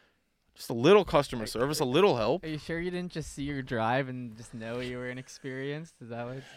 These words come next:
Speaker 2: okay,
Speaker 1: No.
Speaker 2: no, I wanna hear more about this game. So you actually got out for eighteen?
Speaker 1: No, I got out for nine with dudes at
Speaker 2: Okay.
Speaker 1: Airlanes the other day, and it was gl-,
Speaker 2: Oh,
Speaker 1: I was,
Speaker 2: nice.
Speaker 1: the first hole, unbelievable, but then from hole two to, like, six,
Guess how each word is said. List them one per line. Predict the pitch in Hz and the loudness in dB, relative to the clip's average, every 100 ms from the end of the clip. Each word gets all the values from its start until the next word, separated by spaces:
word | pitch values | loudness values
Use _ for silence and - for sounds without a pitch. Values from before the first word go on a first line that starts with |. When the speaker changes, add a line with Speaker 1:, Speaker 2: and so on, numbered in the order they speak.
| - - | -18 -4
Speaker 2:
okay, | 147 175 | 0 4
Speaker 1:
No. | 165 117 87 | 4 2 0
Speaker 2:
no, | 170 147 | -4 -2
I | 156 | -2
wanna | 196 226 | 0 0
hear | 196 | 0
more | 190 185 | 0 -2
about | 180 170 | -4 -6
this | 156 | -10
game. | - 147 139 101 110 | -2 0 2 -2 -4
So | 156 | 4
you | 160 | 4
actually | 180 - 151 | 4 0 2
got | 143 147 | 2 2
out | 139 | 0
for | 165 | -8
eighteen? | 131 - - 139 180 262 | -8 -10 -8 -6 -6 -2
Speaker 1:
No, | 143 | 4
I | 123 | 8
got | 147 | 10
out | 147 | 10
for | 123 | 6
nine | 113 113 117 | 4 4 4
with | 107 | 2
dudes | - 110 110 | 2 2 4
at | 107 | 4
Speaker 2:
Okay. | 101 | 6
Speaker 1:
Airlanes | 107 101 98 98 | 6 4 0 0
the | 98 | 0
other | 92 | 2
day, | 95 120 | 2 4
and | |
it | |
was | 180 | 4
gl-, | 139 - | 2 8
Speaker 2:
Oh, | 165 185 175 | 10 12 10
Speaker 1:
I | |
was, | 147 | 10
Speaker 2:
nice. | - - | 2 4
Speaker 1:
the | 185 | 4
first | - - 202 254 - | 4 6 6 6 8
hole, | 147 190 269 - | 10 10 8 6
unbelievable, | 139 165 143 147 139 107 101 | 6 8 8 8 8 4 -2
but | 104 | 4
then | 117 123 | 4 4
from | - 113 110 | 2 0 6
hole | 127 113 - | 8 8 2
two | - 160 160 170 165 165 - | 6 10 10 8 6 2 0
to, | 131 | 2
like, | 110 90 | 2 2
six, | - - 165 180 - - | 0 2 6 6 4 -8